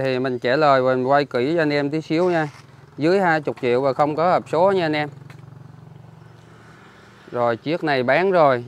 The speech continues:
nhưng mà quay để anh em biết, để anh em đỡ so sánh, ờ,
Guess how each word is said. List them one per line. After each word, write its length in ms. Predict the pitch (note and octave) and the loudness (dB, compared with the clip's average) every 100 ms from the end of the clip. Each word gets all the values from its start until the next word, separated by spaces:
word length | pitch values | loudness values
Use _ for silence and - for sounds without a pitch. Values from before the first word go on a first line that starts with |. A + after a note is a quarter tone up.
| - | -8
nhưng 180 | C3 | -6
mà 80 | C#3 | -4
quay 320 | B2+ C#3 C#3+ | 0 2 2
để 120 | B2+ A#2 | 2 0
anh 140 | D#3 | 0
em 160 | D3 C#3+ | -2 -2
biết, 200 | D#3+ F3+ | -2 -2
để 140 | C3 | -2
anh 120 | C#3 | -2
em 240 | D3+ D3 C3 | -2 -4 -4
đỡ 280 | A#2 C3+ | -4 -4
so 240 | D3+ D3 C#3 | -4 -4 -4
sánh, 360 | D3 D3 F3+ | -2 -2 -2
ờ, 500 | F#3 D#3+ C#3+ C#3 C3 | -4 -4 -4 -4 -6